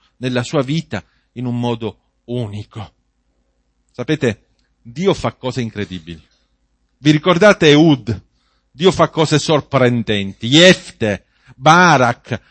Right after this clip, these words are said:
a volte Dio per sconfiggere un esercito ha bisogno di un esercito di tremila persone o trentamila.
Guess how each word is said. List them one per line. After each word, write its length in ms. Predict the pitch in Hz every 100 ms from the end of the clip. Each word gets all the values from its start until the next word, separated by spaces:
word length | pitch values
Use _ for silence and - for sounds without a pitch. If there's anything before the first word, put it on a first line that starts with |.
| -
a 120 | 143
volte 340 | 208 214 180
Dio 240 | 151 214 208
per 180 | 175
sconfiggere 1040 | 151 - 180 170 196 220 165 170 180 175 -
un 200 | 202 202
esercito 840 | 190 - 220 214 - 180 - 147 _
ha 140 | - 160
bisogno 580 | 156 175 202 208 196 185
di 140 | 151
un 140 | 190
esercito 580 | 190 165 208 185 196 185
di 140 | 170 170
tremila 500 | 165 170 180 185 -
persone 440 | 160 - 190 190
o 80 | 170
trentamila. 720 | 165 160 156 151 151 120 -